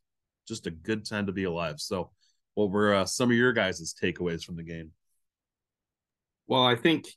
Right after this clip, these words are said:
Speaker 2: the best part is, is like you said, the five and seven uh, talk, uh, didn't need to be false motivation like Georgia manufactured,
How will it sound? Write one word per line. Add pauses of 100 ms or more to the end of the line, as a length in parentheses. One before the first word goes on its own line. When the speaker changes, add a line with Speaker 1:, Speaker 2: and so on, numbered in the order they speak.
(120)
Speaker 2:
the
best
part
is,
is
like
you
said, (480)
the
five
and
seven (360)
uh, (840)
talk, (520)
uh, (140)
didn't
need
to
be
false
motivation
like
Georgia
manufactured,